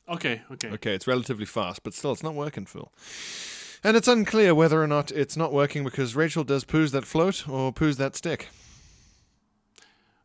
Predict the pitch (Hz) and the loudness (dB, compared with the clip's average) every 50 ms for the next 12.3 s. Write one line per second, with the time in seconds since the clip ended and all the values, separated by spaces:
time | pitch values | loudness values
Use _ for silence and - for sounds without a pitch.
0 | _ _ - - 160 165 175 180 170 170 - 156 139 - - - - - - - | _ _ -6 -2 0 2 4 4 2 2 2 -2 -2 -4 -4 -16 -18 -20 -20 -16
1 | - - 127 120 117 113 110 98 95 - - - - 156 143 156 147 151 147 - | -8 -6 -4 -2 -2 -2 -4 -6 -10 -16 -16 -10 -8 -6 -6 -6 -6 -4 -4 -6
2 | - - 190 170 175 - 151 143 147 147 139 139 160 156 147 143 160 156 143 - | -4 -2 -2 -2 -2 -2 -4 -4 -2 -4 -6 -6 -4 -6 -6 -4 -4 -8 -6 -6
3 | - - 190 180 160 151 147 135 147 135 - 143 131 123 - 131 131 131 131 123 | -4 -2 0 2 2 2 0 0 -4 -6 -4 -6 -8 -6 -6 -4 -2 0 0 0
4 | 123 120 117 113 107 104 104 120 - _ _ _ - 147 - - - 120 107 107 | -2 -2 -4 -6 -8 -10 -12 -14 -18 _ _ _ -16 -14 -12 -10 -10 -8 -8 -10
5 | - - - 92 92 - - 101 104 98 - - - - - 135 - - 127 113 | -10 -12 -16 -20 -18 -12 -8 -6 -6 -6 -6 -8 -10 -6 -6 -4 -2 -2 -2 -2
6 | - - 123 107 - 117 90 90 90 90 - - 107 98 95 90 90 92 92 - | -2 -2 -2 -2 -2 -2 -6 -4 -6 -6 -8 -10 -14 -14 -14 -14 -14 -16 -16 -14
7 | - - 139 - - 208 180 - 190 175 156 143 135 127 - _ _ - - - | -8 -6 -4 2 6 6 6 8 8 6 6 4 2 -4 -8 _ _ -20 -20 -20
8 | - - - - - - - - 135 135 131 110 95 87 82 - - - - 156 | -20 -20 -20 -20 -20 -12 -2 2 4 4 4 4 2 0 -2 -4 -6 -2 2 4
9 | 151 147 - 185 190 196 170 151 135 135 127 127 123 120 123 123 120 135 139 143 | 4 4 6 6 6 6 8 8 6 6 6 6 6 6 6 4 6 4 4 4
10 | 185 202 180 - 135 117 110 110 135 160 180 160 147 - - 113 95 95 92 85 | 4 4 2 2 2 2 4 4 4 6 6 6 6 4 2 0 2 2 -2 -2
11 | - - 117 113 117 - - 117 107 120 - - 170 180 170 151 - - 165 147 | -2 -4 -2 -2 -2 0 0 0 0 0 0 2 4 4 4 4 4 4 2 2
12 | 143 - - - - | 2 2 -4 -16 -16